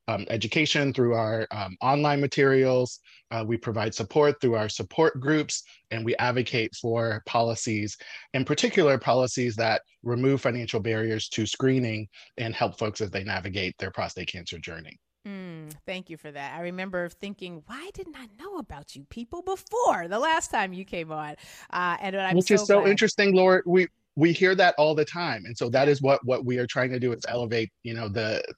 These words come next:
Speaker 1: uh, make, to make sure Zero is a household name so that we don't have to hear that people find out about us, you know, uh, much later.
Speaker 2: Yeah, yeah. No, I, I'm really glad that we get to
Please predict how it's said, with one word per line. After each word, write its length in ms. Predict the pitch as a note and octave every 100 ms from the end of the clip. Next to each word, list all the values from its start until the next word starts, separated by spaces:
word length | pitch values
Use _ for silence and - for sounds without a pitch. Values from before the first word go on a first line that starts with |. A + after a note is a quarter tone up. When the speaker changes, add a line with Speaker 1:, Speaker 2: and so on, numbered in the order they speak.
| -
Speaker 1:
uh, 180 | G#2+ G2+
make, 260 | A#2 C#3
to 80 | -
make 160 | D3 C#3
sure 140 | D3
Zero 280 | A#2+ C3+ B2+
is 100 | A#2
a 40 |
household 400 | A#2 A#2 A2+ A2+
name 200 | A2 G2
so 140 | F#2 G#2+
that 220 | G2+ -
we 140 | A2 A#2
don't 160 | A2+
have 160 | A2+ -
to 80 | A2+
hear 380 | C3+ C3 A#2 - - - - -
that 240 | A#2 D3 - -
people 440 | B2+ A#2 A#2 A#2 -
find 220 | A#2+ A#2+
out 160 | C3+
about 260 | C3 A#2+ G#2
us, 320 | G#2 - - _ _ _
you 140 | A2+
know, 220 | A2 G2 F#2+ _ _ _ _
uh, 140 | A2 G2+
much 300 | G2+ F#2+ -
later. 320 | F2+ - - _
Speaker 2:
Yeah, 380 | G3 G3+ G3+ D#3+ E3+
yeah. 180 | G#3
No, 140 | F#3 F#3
I, 160 | F3+ F3+
I'm 200 | F3+ F3+
really 220 | G#3 G3+
glad 300 | F3 E3 E3
that 100 | D#3+
we 120 | E3+
get 120 | E3
to 120 | E3+